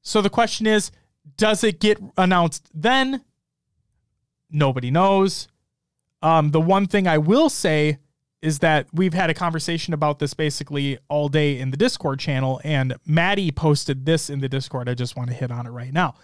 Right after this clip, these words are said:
And if that just summoned him, I'm gonna laugh really hard. But regardless,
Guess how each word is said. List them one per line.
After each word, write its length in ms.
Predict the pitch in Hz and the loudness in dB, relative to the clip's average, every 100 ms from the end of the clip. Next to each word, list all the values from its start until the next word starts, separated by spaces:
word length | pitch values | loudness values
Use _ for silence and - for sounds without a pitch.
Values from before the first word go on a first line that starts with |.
| _ _ _ | _ _ _
And 120 | 165 156 | -4 -2
if 80 | 143 | 0
that 180 | 165 | 0
just 260 | - 160 - | 0 -2 0
summoned 320 | 165 160 180 | 0 0 0
him, 220 | 180 202 | 0 2
I'm 80 | 143 | 0
gonna 200 | 139 123 135 | 0 -2 -4
laugh 300 | 143 127 - | -6 -6 -8
really 180 | 123 127 | -6 -2
hard. 380 | 160 131 113 | 0 0 -4
But 180 | 123 120 _ _ _ _ | -12 -14 _ _ _ _
regardless, 600 | 160 151 151 131 131 | -2 2 0 0 -2